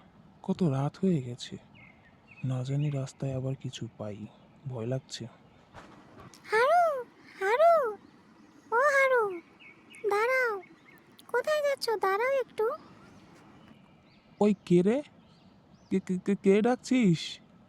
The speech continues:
Speaker 1: কোথায়, কোথায় ডাকছিস?
Speaker 2: আমি তোর পুরান প্রেমিকা রে, ভুলে গেছিস নাকি আমাকে? কিভাবে বললি?
Speaker 1: ও, ও, তুই শাকচুন্নি, আগে বলবি না, ভয় পেয়েছি।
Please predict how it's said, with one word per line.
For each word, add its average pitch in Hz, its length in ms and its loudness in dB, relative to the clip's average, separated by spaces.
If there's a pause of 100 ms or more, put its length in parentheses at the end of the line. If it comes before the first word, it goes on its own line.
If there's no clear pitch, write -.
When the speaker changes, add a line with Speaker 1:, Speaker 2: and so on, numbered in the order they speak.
(160)
Speaker 1:
কোথায়, 196 340 2
কোথায় 185 400 0
ডাকছিস? 226 760 -2 (1400)
Speaker 2:
আমি 480 320 0 (100)
তোর 622 140 4
পুরান 587 560 2
প্রেমিকা 622 560 0
রে, 539 500 0 (600)
ভুলে 403 260 0
গেছিস 605 580 0
নাকি 523 280 -4
আমাকে? 453 600 -2 (420)
কিভাবে 571 520 0 (100)
বললি? 403 580 0 (800)
Speaker 1:
ও, 202 80 2 (120)
ও, 196 520 8 (420)
তুই 233 380 6
শাকচুন্নি, 190 840 2 (480)
আগে 147 300 0
বলবি 226 340 2
না, 226 180 4
ভয় 139 320 -2
পেয়েছি। 180 520 2